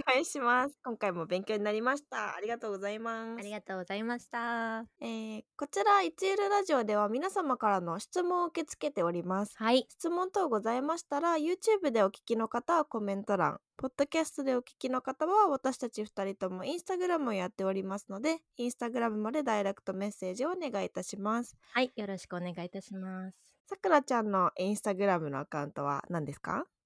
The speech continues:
Speaker 2: はい、えっと、サクサクラのInstagramのアカウントは、サクサクラの部屋ゼロ七三ゼロ。ローマ字でよろしくお願いします。
Speaker 1: はい、私、Life of ElinaのInstagramのアカウントは、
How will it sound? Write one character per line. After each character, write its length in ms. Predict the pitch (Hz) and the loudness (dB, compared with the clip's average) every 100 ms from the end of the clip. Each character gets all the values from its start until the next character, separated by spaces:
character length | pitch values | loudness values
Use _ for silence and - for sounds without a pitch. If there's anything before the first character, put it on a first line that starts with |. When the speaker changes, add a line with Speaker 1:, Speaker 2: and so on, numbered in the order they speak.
| _ _ | _ _
Speaker 2:
は 60 | 277 | -4
い、 120 | 262 | -2
え 80 | 226 | -4
っ 40 | 233 | -4
と、 200 | 247 233 | -4 -2
サ 140 | 339 | -4
ク 100 | - | -4
サ 140 | 277 | -6
ク 140 | 269 247 | -2 0
ラ 100 | 214 | 0
の 220 | 196 190 - | -2 -4 -6
Instagram 640 | 202 - 208 220 208 190 | -8 -6 -6 -4 -4 -4
の 100 | 175 | -6
ア 60 | 175 | -8
カ 240 | 175 175 | -6 -8
ウ 20 | |
ン 60 | 175 | -8
ト 140 | - | -6
は、 180 | 196 277 | -2 -2
サ 160 | - 247 | -4 -14
ク 100 | - | -14
サ 160 | - 208 | -14 -12
ク 160 | 190 | -8
ラ 140 | 180 170 | -8 -8
の 140 | 170 | -10
部 120 | 170 | -8
屋 180 | 214 247 _ | -6 -6 _
ゼ 160 | 190 185 | -10 -8
ロ 180 | 175 | -8
七 320 | 175 175 165 160 | -8 -8 -10 -8
三 320 | 214 247 254 | -2 0 0
ゼ 160 | 269 | 2
ロ。 180 | 262 226 - _ _ _ _ | 0 0 -4 _ _ _ _
ロ 120 | 208 | -2
ー 40 | |
マ 160 | 220 226 | -2 -2
字 120 | 226 | -2
で 100 | 247 | -2
よ 100 | 254 | 0
ろ 100 | 220 | -2
し 120 | 214 | -6
く 100 | - | -8
お 60 | 220 | -6
願 340 | 208 208 202 | -6 -6 -6
い 40 | 202 | -6
し 140 | - | -8
ま 320 | 208 202 208 | -8 -6 -8
す。 220 | 214 - _ _ | -10 -16 _ _
Speaker 1:
は 240 | 311 302 | -4 -2
い、 120 | 294 277 | -2 -2
私、 440 | - 262 254 277 | -2 -4 0 0
Life 340 | 262 285 294 | 2 0 2
of 200 | 320 330 | -2 0
Elina 340 | 339 330 285 233 | -2 -2 -2 -2
の 140 | 208 | -4
Instagram 760 | 196 208 - 214 220 214 208 185 | -4 -4 -4 -4 -2 -2 -2 -2
の 160 | 180 | -6
ア 40 | 180 | -6
カ 220 | 190 185 | -6 -6
ウ 40 | |
ン 60 | 185 | -8
ト 160 | 202 | -4
は、 340 | 254 311 240 | 2 2 2